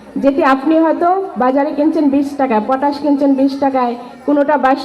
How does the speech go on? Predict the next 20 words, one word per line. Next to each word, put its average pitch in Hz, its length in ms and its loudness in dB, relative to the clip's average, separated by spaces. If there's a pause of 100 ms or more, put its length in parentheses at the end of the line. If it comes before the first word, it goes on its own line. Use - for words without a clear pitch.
টাকায়, 262 320 0 (760)
এইভাবে 320 340 0
কিনছেন। 220 320 0 (760)
তাহলে 285 180 2 (100)
বাকি 277 180 0 (100)
টাকাটা 311 360 -2
কে 294 160 2
দিচ্ছে? 226 220 -2 (140)
সরকার 262 280 2 (100)
দিচ্ছে। - 260 -2 (480)
তাহলে 302 420 2 (840)
আপনার 311 300 0 (100)
যে, 302 80 2 (120)
আমি 269 200 2
এই 285 120 -4
কথাটা 302 280 0 (100)
বলার 285 300 2
উদ্দেশ্য - 300 -4 (120)
হচ্ছে, 349 260 -2 (720)
আপনি 269 200 -2